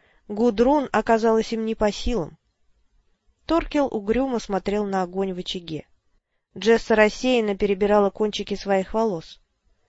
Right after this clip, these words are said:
Морт поймал на себе взгляд жены. «Ладно, хватит болтать.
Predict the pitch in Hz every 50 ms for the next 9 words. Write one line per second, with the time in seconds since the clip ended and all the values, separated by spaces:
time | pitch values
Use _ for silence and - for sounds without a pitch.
0 | _ _ _ _ - - 233 285 330 339 - - - - 220 208 202 202 220 240
1 | 262 254 226 202 - 190 170 180 190 190 - 196 185 190 175 170 170 185 196 202
2 | 185 170 160 170 - _ _ _ _ _ _ _ _ _ _ _ _ _ _ -
3 | - 202 233 233 214 185 - 185 180 180 - _ _ _ _ - - 269 269 233
4 | - 202 185 185 190 180 180 - 175 165 160 - - -